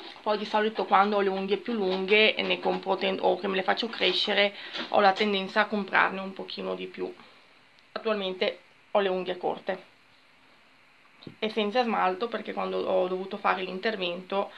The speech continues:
non bisognava avere appunto lo smalto. Ecco, Essence, vedete, questo è l'Ayla, quelli che trovavo sulle riviste, e Revlon, che avevo comprato in offerta l'acqua e sapone, perché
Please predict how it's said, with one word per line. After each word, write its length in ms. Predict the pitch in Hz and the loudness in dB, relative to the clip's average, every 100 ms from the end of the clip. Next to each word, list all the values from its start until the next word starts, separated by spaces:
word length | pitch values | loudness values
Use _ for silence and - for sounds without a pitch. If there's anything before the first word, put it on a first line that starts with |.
| - - - | -18 -20 -6
non 160 | 220 | -4
bisognava 500 | 202 190 190 180 175 | -2 -2 2 2 4
avere 260 | 180 180 180 | 2 2 -2
appunto 460 | 180 185 180 175 | -4 -6 -8 -2
lo 140 | 180 180 | 0 0
smalto. 760 | 185 185 - - - 123 370 - _ - _ _ - - - - _ - | -2 -6 -6 -8 -6 -4 -4 -8 _ -20 _ _ -20 -20 -20 -20 _ 0
Ecco, 260 | 196 196 220 | 0 4 6
Essence, 680 | 185 185 - 247 302 302 247 | 6 4 -4 -2 -2 -2 -2
vedete, 560 | 196 185 185 - 233 | 2 2 0 0 -4
questo 240 | 226 196 196 | -2 -2 -2
è 60 | 190 - | 0 2
l'Ayla, 420 | 180 175 196 196 | 4 6 4 2
quelli 180 | 196 185 | 0 -6
che 140 | 190 | -6
trovavo 400 | 190 185 180 185 | -2 2 4 2
sulle 240 | 180 185 | -2 -6
riviste, 640 | 180 202 214 220 - 349 466 - - - | -4 -4 -6 -6 4 4 4 -6 -16 -2
e 100 | 254 | 4
Revlon, 460 | 240 196 220 302 | 8 8 8 4
che 80 | 294 | 4
avevo 340 | 226 214 202 202 | 2 2 2 2
comprato 380 | 208 196 190 | 4 4 4
in 80 | 208 | 2
offerta 640 | 233 - 180 180 - 202 196 | 0 6 6 6 2 4 4
l'acqua 240 | 185 185 | 4 0
e 40 | |
sapone, 420 | 214 196 190 180 196 | -6 -6 -4 -4 -4
perché 360 | 202 202 196 | -6 -6 -6